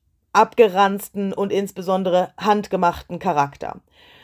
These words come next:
Ähm, hier habe ich mich allerdings jetzt doch noch entschieden, ein bisschen umeinander zu stempeln, äh, und hoffentlich seht ihr den Unterschied, ähm, wenn die Stempel drauf sind, zu dem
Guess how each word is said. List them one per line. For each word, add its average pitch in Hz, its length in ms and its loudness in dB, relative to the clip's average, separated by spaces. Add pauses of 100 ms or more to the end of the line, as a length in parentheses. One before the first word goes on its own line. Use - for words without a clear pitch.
(140)
Ähm, 202 640 2
hier 247 260 4
habe 240 120 6
ich 214 80 -2
mich 226 140 0
allerdings 208 320 0
jetzt 190 220 -4
doch 240 120 4
noch 254 140 -2
entschieden, 220 380 -4
ein 185 120 -2
bisschen 208 240 -6
umeinander 185 400 -2
zu 254 120 -2
stempeln, 240 640 2 (300)
äh, 208 220 6
und 202 280 0
hoffentlich 214 360 -2
seht 220 180 -2
ihr 208 80 0
den 196 140 -6
Unterschied, 226 840 -2 (380)
ähm, 196 300 2
wenn 202 120 4
die 202 80 -2
Stempel 190 360 -2
drauf 180 320 2
sind, 196 360 -8 (420)
zu - 160 -10
dem 185 360 -2